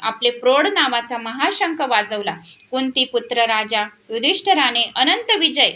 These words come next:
नकुलाने सुघोष आणि सहदेवाने मणिपुष्पक नावाचा शंख वाजवला. हे राजन, महाधनुर्धर, काशीराज, महारथी,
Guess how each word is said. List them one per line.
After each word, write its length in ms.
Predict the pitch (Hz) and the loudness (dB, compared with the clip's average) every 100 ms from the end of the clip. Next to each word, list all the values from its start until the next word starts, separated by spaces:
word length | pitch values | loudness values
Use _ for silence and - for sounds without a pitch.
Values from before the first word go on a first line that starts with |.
| - | -4
नकुलाने 600 | 220 226 240 254 240 240 254 | -2 -2 0 0 0 -2 -8
सुघोष 580 | - 285 302 294 - | -6 -2 0 0 -2
आणि 160 | 208 226 | -4 -6
सहदेवाने 840 | 233 277 302 359 370 262 240 240 | -4 -4 2 4 4 4 2 0
मणिपुष्पक 800 | 247 240 269 302 339 339 330 339 | -4 -4 -4 -2 -4 -4 -2 -2
नावाचा 400 | 330 247 233 240 247 | 0 2 2 0 -4
शंख 320 | 247 214 214 | -4 -6 -4
वाजवला. 520 | 220 208 202 214 214 214 - - - | 0 0 0 -2 -2 -4 -12 -16 0
हे 160 | 226 240 | 2 4
राजन, 380 | 220 214 226 220 - _ 233 | 2 0 -2 -4 -10 _ -2
महाधनुर्धर, 880 | 240 247 233 226 269 226 220 226 220 - - | 0 2 0 0 -4 -4 0 0 -2 -8 -2
काशीराज, 680 | 214 214 269 254 220 220 - - | 0 0 -2 0 0 -2 -8 -6
महारथी, 720 | 220 247 330 349 302 240 - | -4 0 2 4 2 -4 -8